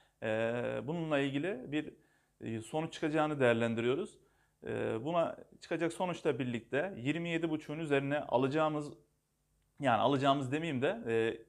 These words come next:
umarım verirler. Verdikleri takdirde eğer yüzde kırk ikilik bir orana denk getirirlerse, yani bunu kümülatif olarak söylüyorum, e, asgari ücretin elli nokta dörtlük zammına eşit gelmesi için tüm memurların yüzde kırk ikilik zam alması gerekiyor.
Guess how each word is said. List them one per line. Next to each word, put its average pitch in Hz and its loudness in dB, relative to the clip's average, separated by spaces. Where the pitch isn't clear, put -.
umarım 127 4
verirler. 135 0
Verdikleri 143 2
takdirde 151 -2
eğer 151 4
yüzde 160 -2
kırk 170 -4
ikilik 185 -8
bir 135 0
orana 123 2
denk 139 0
getirirlerse, 151 -2
yani 127 0
bunu 139 -4
kümülatif 151 0
olarak 120 2
söylüyorum, 120 -2
e, 110 0
asgari 170 4
ücretin 156 0
elli 160 0
nokta 135 0
dörtlük 156 2
zammına 143 0
eşit - -2
gelmesi 151 0
için 180 -6
tüm 170 -2
memurların 135 2
yüzde 143 -2
kırk 160 -8
ikilik 170 -6
zam 143 2
alması 147 0
gerekiyor. 127 -2